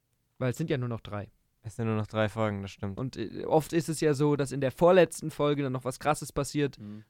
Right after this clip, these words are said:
Speaker 1: der letzten Folge dann der Weg zur nächsten Staffel, beziehungsweise zur vierten Staffel von The Boys geebnet wird.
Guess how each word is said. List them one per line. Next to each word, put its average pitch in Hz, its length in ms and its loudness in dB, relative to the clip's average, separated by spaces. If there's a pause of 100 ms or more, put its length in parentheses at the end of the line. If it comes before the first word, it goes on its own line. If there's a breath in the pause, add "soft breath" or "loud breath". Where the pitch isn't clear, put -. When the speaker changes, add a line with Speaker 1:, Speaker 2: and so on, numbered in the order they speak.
Speaker 1:
der 117 80 -4
letzten 139 340 -4
Folge 135 320 -4
dann 131 380 -2
der 127 400 2
Weg 143 560 0
zur 139 340 -2
nächsten 139 420 -6
Staffel, 143 360 0
beziehungsweise 131 560 -4
zur 135 140 -8
vierten 143 260 -6
Staffel 131 340 -4
von 123 240 -6
The 123 60 -6
Boys 135 440 0 (420)
geebnet 131 480 -4
wird. 131 300 -4